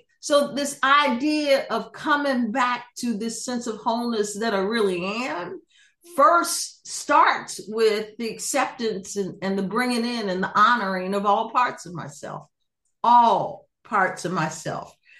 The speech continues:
not one making one bad, awful, and wrong, and another one right and wonderful and praiseworthy, all parts of myself.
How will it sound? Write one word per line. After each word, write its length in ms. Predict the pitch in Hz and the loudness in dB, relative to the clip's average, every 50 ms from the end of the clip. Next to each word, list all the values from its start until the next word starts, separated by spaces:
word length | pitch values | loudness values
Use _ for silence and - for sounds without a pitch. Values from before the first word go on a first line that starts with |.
| _ _ _ | _ _ _
not 540 | 175 190 202 - 220 247 277 - - 226 | -2 -2 2 4 4 4 4 2 0 -2
one 400 | 226 247 262 254 262 262 254 247 | 0 2 4 4 4 4 2 -2
making 340 | 220 226 240 240 247 233 233 | -2 -4 -4 -4 -4 -4 -4
one 300 | 220 220 233 226 226 220 | 2 2 4 4 4 2
bad, 300 | 190 208 208 208 208 214 | 0 0 0 0 0 0
awful, 420 | 226 202 202 214 214 - 202 208 208 | 2 2 2 2 0 -4 -6 -6 -4
and 160 | 202 202 190 | -4 -2 0
wrong, 480 | 185 185 175 170 180 180 196 202 208 | 2 2 2 2 2 0 -2 -2 -4
and 100 | 180 175 | -4 -6
another 320 | 175 165 175 185 190 190 202 | -6 -6 -4 -4 -2 -2 -2
one 240 | 196 202 202 196 180 | -2 -2 -2 -2 0
right 360 | 165 165 175 190 185 - - | 2 2 2 2 0 -4 -6
and 120 | 202 190 | -8 -8
wonderful 420 | 175 156 151 156 160 - _ 185 196 | -6 -4 -4 -4 -6 -8 _ -10 -10
and 100 | 202 190 | -10 -8
praiseworthy, 800 | _ 262 247 - 285 226 - 151 147 131 120 117 120 113 - _ _ _ _ _ _ _ _ _ _ _ | _ -6 -4 -4 -6 -6 -6 -6 -6 -6 -6 -8 -12 -14 -16 _ _ _ _ _ _ _ _ _ _ _
all 480 | 214 240 240 254 254 220 190 175 143 - | 6 6 8 8 6 6 4 -2 -4 -8
parts 380 | - - 185 - 151 147 - - | -6 -6 -4 -4 -4 -6 -8 -8
of 60 | 151 | -8
myself. 480 | 156 143 - - - - - - - | -8 -8 -8 -10 -10 -10 -10 -10 -12